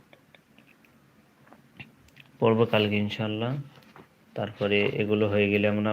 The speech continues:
মদ পড়বো, মাদ্দে তবাই, কোনখানে এক আলিফ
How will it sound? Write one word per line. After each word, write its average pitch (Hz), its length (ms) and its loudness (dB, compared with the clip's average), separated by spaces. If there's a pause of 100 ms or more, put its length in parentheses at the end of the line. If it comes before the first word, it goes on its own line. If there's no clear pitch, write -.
(120)
মদ 104 140 0 (100)
পড়বো, 107 320 2 (280)
মাদ্দে 101 280 -2 (120)
তবাই, 95 320 0 (1160)
কোনখানে 104 420 0 (140)
এক 98 140 -2
আলিফ 101 160 -2